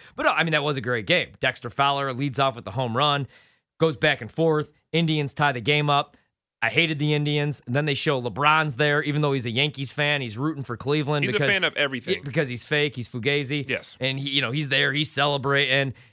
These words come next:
Speaker 1: And then the Cubs come back because Ben Zobrist, uh, World Series hero, you know, they end up winning the game. That was a great performance. Um, some other ones, though, I, I got a weird one for you.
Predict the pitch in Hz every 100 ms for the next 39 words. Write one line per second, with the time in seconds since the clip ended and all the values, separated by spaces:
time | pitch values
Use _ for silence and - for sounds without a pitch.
0 | _ 139 151 143 151 139 - 135 127 127
1 | 113 120 120 104 139 123 110 131 107 101
2 | - - 107 92 - - 123 110 135 120
3 | 98 - 151 120 92 82 _ _ - 92
4 | - _ _ _ _ - 147 123 131 117
5 | 110 143 139 - 127 113 107 113 107 -
6 | 135 127 123 - _ _ _ _ _ -
7 | 208 196 190 185 147 139 - - - 254
8 | 285 196 170 156 127 151 143 - _ _
9 | - - - - - - 339 190 170 165
10 | 120 90 78 90 78